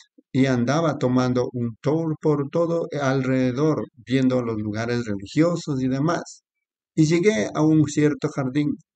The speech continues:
y él dijo, "Había una estatua de Cristo". y dijo, "Yo estaba mirándola". Y dijo, "Mi esposa la estaba mirando".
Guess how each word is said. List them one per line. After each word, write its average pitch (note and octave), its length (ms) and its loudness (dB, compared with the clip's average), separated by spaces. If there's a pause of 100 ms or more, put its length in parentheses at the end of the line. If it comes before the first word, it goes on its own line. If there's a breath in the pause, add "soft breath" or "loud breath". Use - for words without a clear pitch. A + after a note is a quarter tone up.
(280)
y A2 160 0
él C3+ 120 2
dijo, A#2 360 -4 (460)
"Había D3 460 2
una D3 260 0
estatua B2 720 -4
de G#2+ 100 -2
Cristo". - 480 -6 (380)
y D3 100 2
dijo, C#3+ 460 2
"Yo C3 340 -2
estaba B2+ 500 -2
mirándola". A2 640 -2 (1160)
Y C3+ 120 6
dijo, D#3+ 540 0 (160)
"Mi C3+ 280 4
esposa D3+ 800 0
la B2 180 -2
estaba B2 420 -4
mirando". C#3+ 480 0